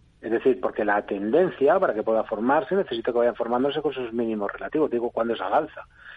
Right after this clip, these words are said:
Si ya los tengo formados, en la caída. Bueno, ese sería un poco el tema. Lo que yo no sabría decir es exactamente en qué punto se puede do-, o n-, dar o no la vuelta. Pues, hombre, podemos tener una aproximación, es verdad.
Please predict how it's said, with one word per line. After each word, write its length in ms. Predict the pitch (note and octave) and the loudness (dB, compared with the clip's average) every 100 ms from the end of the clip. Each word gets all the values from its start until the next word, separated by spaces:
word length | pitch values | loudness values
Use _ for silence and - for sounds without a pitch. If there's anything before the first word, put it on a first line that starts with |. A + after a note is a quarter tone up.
| - | -6
Si 80 | C#3 | 2
ya 120 | D3+ | 6
los 140 | G3+ G3+ | 6 6
tengo 200 | G#3 G#3 | 6 6
formados, 520 | G3+ G3+ G#3 A3 A#3 - | 6 4 4 2 0 -4
en 100 | - | -4
la 120 | B2 - | -4 -2
caída. 380 | - G#2+ - - - - - _ | -2 -4 -4 -16 -20 -20 -20 _
Bueno, 180 | A#2 G2+ | -8 -6
ese 180 | C3 D3+ | -8 -6
sería 200 | D3+ A#2 | -4 -4
un 80 | G#2 | -6
poco 200 | F2+ F2+ | -10 -12
el 60 | F#2 | -2
tema. 240 | D#3+ C3+ C3 | -2 0 0
Lo 180 | C3 | 2
que 140 | B2+ C3 | 4 4
yo 140 | F3+ | 4
no 400 | G3+ G3 G3 F#3+ - | 4 2 2 0 0
sabría 320 | F3 F3 F3+ | 0 2 2
decir 360 | E3+ - G3+ G3+ | 0 0 -2 2
es 180 | D#3 D#3 - | 2 0 0
exactamente 720 | D#3 C3+ C#3 - C#3 C#3+ C#3+ | -2 -2 -4 -4 -4 -2 -2
en 100 | D3+ | -2
qué 120 | C#3 | -2
punto 480 | C3+ D3 C#3+ C#3 D#3+ D#3 - - - | -2 -2 -2 0 -2 -2 -18 -20 -12
se 100 | - | -8
puede 240 | G#2+ C3 C3+ | -2 2 4
do-, 340 | C3+ C#3 D#3 - | 6 4 2 0
o 140 | B2 | 0
n-, 320 | B2+ C3+ C#3 | 2 0 0
dar 220 | B2+ D3 D#3 | 0 2 2
o 80 | |
no 140 | B2 A2 | 0 -2
la 100 | G2+ | -4
vuelta. 360 | F#2+ F#2 - - | -8 -12 -12 -6
Pues, 140 | B2 | -4
hombre, 260 | C#3 C#3+ B2 | -2 0 0
podemos 260 | B2 B2+ | 0 -2
tener 140 | C#3 C3 | 0 2
una 140 | C3 | 2
aproximación, 760 | B2+ C3 - C3+ C3 C#3+ F3 | 0 -2 -2 -2 0 0 0
es 120 | D#3 A#2+ | 0 0
verdad. 360 | C3+ D3 E3+ | 4 4 4